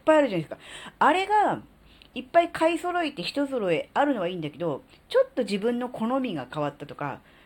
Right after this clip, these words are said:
髪型が変わったとか、服の色合いが変わったとか、そういうだけで、似合わなくなったっ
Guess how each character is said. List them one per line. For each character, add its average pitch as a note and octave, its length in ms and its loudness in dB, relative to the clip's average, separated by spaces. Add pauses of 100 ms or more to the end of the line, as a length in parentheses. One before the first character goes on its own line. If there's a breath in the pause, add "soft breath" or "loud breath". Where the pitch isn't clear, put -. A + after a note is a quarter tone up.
(140 loud breath)
髪 B3+ 280 -2
型 C4 260 2
が A#3 180 2
変 G3+ 100 -2
わ G3+ 120 4
っ G#3 60 -6
た G3 100 -14
と D3 100 -14
か、 B2+ 160 -8 (220)
服 B3+ 300 0
の D4+ 220 6
色 B3+ 320 4
合 B3 80 6
い A#3 120 0
が G#3+ 280 4 (260)
変 G3 120 4
わ G3 80 8
っ F#3+ 80 -2 (100)
た G3 100 -2
と - 100 -12
か、 C#3 280 -4 (1400)
そ C4 160 2
う D4 60 4
い C#4+ 60 4
う C4+ 80 -2
だ B3+ 100 0
け A#3+ 100 -6
で、 D#3+ 280 0 (800 loud breath)
似 A#3 280 4
合 D4+ 100 8
わ D#4+ 120 4
な B3 100 0
く E3 100 -6
な D3+ 120 -2
っ C#3+ 40 -10 (120)
た C3+ 200 -2
っ - 40 -8